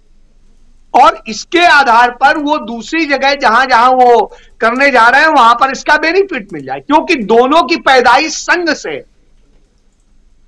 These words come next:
तो जो संघ प्रायोजित खेल से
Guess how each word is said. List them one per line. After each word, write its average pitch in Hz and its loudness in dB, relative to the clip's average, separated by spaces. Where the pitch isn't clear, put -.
तो 339 4
जो 247 -10
संघ 339 -4
प्रायोजित 254 -2
खेल 311 -2
से 190 -6